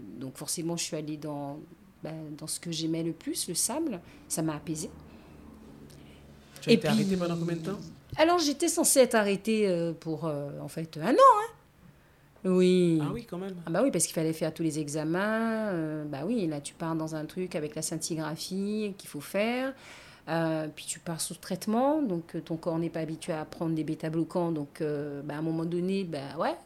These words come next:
Speaker 1: comme tu n'as pas vraiment quelque chose de mécanique, parce qu'en fait, il n'y avait rien de mécanique, rien de,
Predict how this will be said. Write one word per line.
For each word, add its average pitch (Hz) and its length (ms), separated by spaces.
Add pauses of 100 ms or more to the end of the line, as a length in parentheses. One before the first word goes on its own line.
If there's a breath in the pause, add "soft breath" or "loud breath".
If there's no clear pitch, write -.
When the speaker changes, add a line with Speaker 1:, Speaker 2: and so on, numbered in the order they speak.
Speaker 1:
comme 202 200
tu - 160
n'as 185 160
pas - 180
vraiment 180 540
quelque 170 200
chose 170 220
de 156 140
mécanique, 160 840 (480 soft breath)
parce - 140
qu'en 160 100
fait, 185 220 (920)
il 170 80
n'y 156 60
avait 147 100
rien 302 300
de 196 120
mécanique, 170 500
rien 190 240
de, 165 240